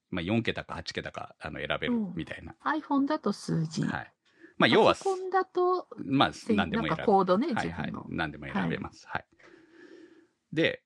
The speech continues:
Speaker 1: えー、指紋を設定してればよかったんだと思うんだけど、指紋設定多分してなかったんだと思うね。
Speaker 2: うんうん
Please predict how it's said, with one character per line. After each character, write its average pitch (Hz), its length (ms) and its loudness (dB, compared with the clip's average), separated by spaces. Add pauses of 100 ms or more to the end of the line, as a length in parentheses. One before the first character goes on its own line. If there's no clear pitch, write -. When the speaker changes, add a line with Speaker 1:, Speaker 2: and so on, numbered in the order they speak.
(120)
Speaker 1:
え 90 160 0
ー、 - 60 -4
指 208 140 4
紋 427 180 6
を 440 40 0
設 403 200 2
定 381 120 4
し - 40 -2
て - 100 0
れ 359 60 0
ば 87 80 0
よ 78 80 -4
か - 100 -4
っ - 40 -10
た 80 100 -8
ん 73 40 -4
だ 78 80 -6
と - 120 -2
思 90 160 -2
う 76 40 -2
ん 65 40 -6
だ 71 100 -6
け 73 100 -6
ど、 78 120 -2
指 76 220 0
紋 233 140 2
設 208 200 -2
定 - 80 -14
多 - 160 -6
分 - 100 -8
し - 100 -4
て 143 100 0
な 165 100 0
か - 100 -8
っ - 40 -20
た - 120 -20
ん - 40 -20
だ - 80 -20
と - 120 -10
思 - 200 -10
う - 60 -20
ね。 - 160 -6
Speaker 2:
う 262 40 6
ん - 40 6
う - 20 6
ん 214 60 0